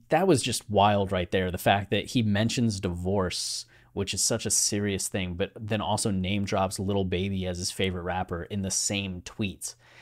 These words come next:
is very Kanye, but also very, like, "What? <laughs>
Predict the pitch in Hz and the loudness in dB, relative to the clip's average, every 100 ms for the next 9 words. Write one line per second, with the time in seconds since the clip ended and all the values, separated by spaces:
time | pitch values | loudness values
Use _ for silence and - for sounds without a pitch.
0 | - - 110 104 107 120 104 - 110 107 | -20 -10 -4 0 4 4 2 -2 -2 0
1 | 98 85 87 92 92 92 - 92 90 92 | 0 -4 -6 -6 -4 -4 -4 -4 -4 -4
2 | 92 85 90 104 131 190 - - - - | -4 -6 -8 -2 0 0 -4 -10 -14 6
3 | 208 | 6